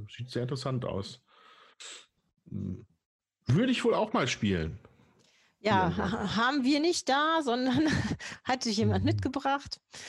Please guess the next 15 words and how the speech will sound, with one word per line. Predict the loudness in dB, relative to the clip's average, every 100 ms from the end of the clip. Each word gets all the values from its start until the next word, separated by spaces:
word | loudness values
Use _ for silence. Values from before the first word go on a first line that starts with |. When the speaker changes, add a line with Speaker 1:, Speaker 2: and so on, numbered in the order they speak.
| -16 -12 0
Speaker 2:
Und, | 2 4 2 0 0
ähm, | 2 4 2 2 0 0 -2 -4 -8 -12 -18 _ -16 -14 -14 -2
ja, | 2 4 2
fand | 0 0
ich | 2
aber, | 2 4 2 2 2 2 0
äh, | -4
schön. | 0 0 2
Also | 0 -4
es | -6 -8 -16 -20 -8
hat, | -4 -4 _ -4
hat | -2 0
mir | -2
gut | -2 -4
gefallen. | -4 -2 -2 -2 -2 -4 -6